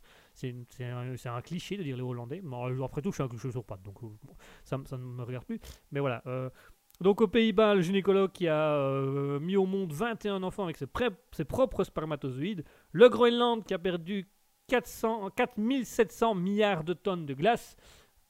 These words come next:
euh, l'américaine qui a fait croire à son enlèvement pour escroquer son ex-compagnon, et enfin le bruxellois qui a volé un vélo électrique à la police.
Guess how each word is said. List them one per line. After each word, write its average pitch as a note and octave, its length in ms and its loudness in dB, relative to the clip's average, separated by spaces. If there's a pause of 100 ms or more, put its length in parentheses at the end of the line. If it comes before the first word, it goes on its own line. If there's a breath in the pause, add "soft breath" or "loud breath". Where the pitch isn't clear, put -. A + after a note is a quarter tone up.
euh, C3 1040 -4 (540)
l'américaine G3 840 4
qui - 140 -6
a C#3+ 300 0
fait - 140 -4
croire F3 220 2
à D3+ 60 -2
son D3+ 120 -8
enlèvement D3+ 340 -2
pour E3+ 160 -4
escroquer D3+ 340 -4
son A#2+ 200 -12
ex-compagnon, D3 760 -8
et G3 140 6
enfin D3+ 380 -2 (260 soft breath)
le F#3+ 220 10
bruxellois E3 500 0
qui D#3+ 140 -4
a C#3 40 2
volé C#3+ 220 -2
un B2+ 80 -2
vélo C#3+ 240 -2
électrique D3+ 380 -4 (160)
à F3 120 0
la D3 100 0
police. D#3+ 340 -4